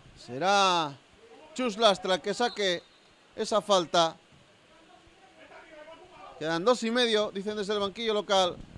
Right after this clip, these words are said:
Es el tiempo que le queda al Enense para buscar el empate. Con Berto Arias de nuevo. Berto Arias que ha conseguido uno de los tres,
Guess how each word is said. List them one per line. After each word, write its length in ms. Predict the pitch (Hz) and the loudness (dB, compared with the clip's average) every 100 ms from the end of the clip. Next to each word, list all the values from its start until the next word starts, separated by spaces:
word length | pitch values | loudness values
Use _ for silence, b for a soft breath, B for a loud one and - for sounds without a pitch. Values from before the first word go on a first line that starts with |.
| - _ _ _ - - - | -20 _ _ _ -20 -20 -14
Es 80 | 190 | -10
el 120 | 185 | -6
tiempo 300 | 220 208 208 | -4 -2 0
que 80 | 202 | 0
le 100 | 196 | 0
queda 180 | 240 | 0
al 80 | 226 | 2
Enense 320 | 220 247 240 | 0 -2 -4
para 160 | 226 220 | -2 -2
buscar 300 | 208 202 247 | -2 -2 -2
el 100 | 233 | 0
empate. 600 | 226 196 202 190 190 185 - - - - - - - - - | -2 2 2 2 0 -2 -6 -20 -20 -20 -20 -20 -20 -20 -10
Con 160 | 170 | -2
Berto 340 | 208 247 - 233 | 2 2 4 4
Arias 320 | 214 196 190 | 6 4 0
de 100 | 202 | -2
nuevo. 420 | 208 202 185 180 - - - - - - - - - - - - - | -2 0 2 0 -2 -16 -20 -20 -20 -20 -20 -20 -20 -20 -20 -20 -20
Berto 220 | - 170 | -14 -4
Arias 180 | 208 214 | -2 -2
que 80 | 208 | -4
ha 80 | 202 | -4
conseguido 460 | 214 208 220 220 | -4 -4 -2 0
uno 120 | 220 226 | 0 0
de 60 | |
los 100 | 208 | -2
tres, 240 | - 226 | -4 -8